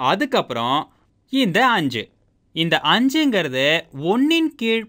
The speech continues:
பத்துகளோட இடம். அப்படின்னா, இதை நான் அஞ்சு ஒன்னின் கீழ் பத்துகள், அதாவது அஞ்சின் கீழ் பத்துகள்னு எழுதுறேன். அடுத்தது பூஜ்ஜியத்தோட இடம். இது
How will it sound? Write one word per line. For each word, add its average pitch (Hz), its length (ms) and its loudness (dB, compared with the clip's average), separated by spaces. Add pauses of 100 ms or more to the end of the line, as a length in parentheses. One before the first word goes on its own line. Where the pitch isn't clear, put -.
(100)
பத்துகளோட 202 840 0
இடம். 135 300 0 (680)
அப்படின்னா, 131 460 2 (340)
இதை 180 240 -2
நான் 226 320 2 (320)
அஞ்சு 277 460 2 (260)
ஒன்னின் 269 460 2
கீழ் 202 280 -2
பத்துகள், 117 420 -2 (800)
அதாவது 147 440 0 (420)
அஞ்சின் 294 560 2
கீழ் 233 300 -2
பத்துகள்னு 143 560 0
எழுதுறேன். 120 400 0 (520)
அடுத்தது 240 580 2 (580)
பூஜ்ஜியத்தோட 269 680 2
இடம். 113 280 0 (920)
இது 160 260 4